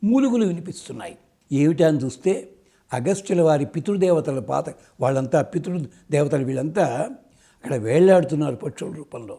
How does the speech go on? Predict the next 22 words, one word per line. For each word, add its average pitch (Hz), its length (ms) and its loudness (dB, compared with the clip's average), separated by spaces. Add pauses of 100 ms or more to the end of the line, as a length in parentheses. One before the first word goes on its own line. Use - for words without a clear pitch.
(540)
చెప్పారు 170 320 0
వాళ్ళు, 117 320 -8 (500)
"మా 135 140 0
వంశంలోని 180 600 2
వాడు 170 200 4
పెళ్లి 170 420 -2
చేసుకోలేదు, 160 720 -6 (560)
చేసుకుంటే 208 500 4
తప్ప 180 340 -2 (380)
పిండ 170 160 2
ప్రదానం 175 480 0
చేయడానికి 151 380 -2
లేదు, 147 400 -6 (380)
మేమంతా 156 320 0
ఇక్కడ 147 180 0
పడున్నాము, 165 760 -2 (340)
ఆ 135 180 2
అతను 143 180 0
ఎప్పుడు 185 240 2
వస్తాడో 175 340 2
పెళ్లి 160 220 0
చేసుకున్నా." 147 240 -2